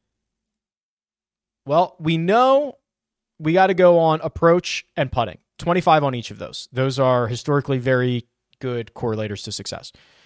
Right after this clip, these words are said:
Uh, but let's do then a little, just a little,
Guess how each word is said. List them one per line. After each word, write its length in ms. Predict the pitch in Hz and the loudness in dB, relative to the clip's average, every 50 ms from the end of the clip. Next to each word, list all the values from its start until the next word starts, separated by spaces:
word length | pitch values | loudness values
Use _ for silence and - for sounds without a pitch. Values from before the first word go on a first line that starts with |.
| _ _ _ _ _ _ _ - | _ _ _ _ _ _ _ -4
Uh, 260 | 135 127 123 120 120 | -2 0 0 -2 -4
but 280 | 117 - 156 160 156 | -2 -2 -2 -2 0
let's 260 | 165 170 175 - - - | 0 0 0 0 -4 -8
do 680 | - - 180 180 170 165 165 160 156 156 156 156 - _ _ _ _ _ | -6 -2 2 4 4 4 4 4 2 0 -2 -4 -8 _ _ _ _ _
then 280 | - 139 165 180 185 185 - | -6 0 0 0 0 0 0
a 80 | 170 | -2
little, 760 | 156 147 160 165 175 190 226 269 294 285 254 220 190 175 180 | -2 -2 -2 -2 -2 0 0 0 6 8 8 10 10 8 6
just 180 | 175 180 208 214 | 4 0 -4 -4
a 40 | 277 | -4
little, 340 | 311 311 320 330 - - | -4 -4 -4 -6 -6 -8